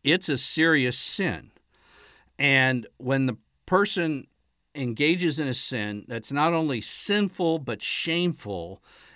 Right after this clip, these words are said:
this goes deep within, and very often a spiritual attack will occur, and that spiritual attack is called condemnation. You know, "You're rotten. You're rotten inside. And how can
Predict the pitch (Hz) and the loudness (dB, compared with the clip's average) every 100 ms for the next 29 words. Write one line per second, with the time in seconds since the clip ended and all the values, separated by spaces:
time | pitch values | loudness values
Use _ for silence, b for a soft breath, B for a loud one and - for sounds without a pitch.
0 | b - 147 185 - 151 131 107 123 185 | b -2 0 0 0 0 0 -2 -2 -2
1 | 208 180 139 104 92 101 - b b - | 0 -2 -2 -4 -4 -6 -10 b b -4
2 | 135 123 143 214 196 135 131 143 - 123 | -2 2 4 4 4 4 2 -6 -6 -4
3 | - - - 190 214 240 208 196 - - | -2 -2 2 4 4 2 -2 -2 -6 -4
4 | 233 285 - 131 98 85 - 101 80 82 | -2 -2 -4 -4 -4 -6 -6 -4 -4 -6
5 | 131 b b b - 131 139 185 - - | -10 b b b -8 -2 0 0 -2 0
6 | 175 185 185 196 190 143 110 123 143 131 | 2 2 0 -6 -4 -2 -2 -2 -6 -4
7 | 143 131 127 - 147 147 156 165 165 185 | 0 0 0 -4 -2 -2 0 0 0 0
8 | 214 - - _ b b - 135 92 - | -2 -6 -12 _ b b -4 -4 -6 -16
9 | - 110 127 143 160 151 - 131 175 - | -12 -2 4 6 4 -2 0 6 6 4
10 | 90 80 - b b 120 151 165 - 113 | -6 -12 -14 b b 6 8 8 0 2
11 | 127 185 - 107 117 120 - 175 190 101 | 6 6 4 -4 -2 -2 0 4 4 2
12 | 98 98 196 240 220 196 170 156 | -4 -2 4 4 4 0 0 -6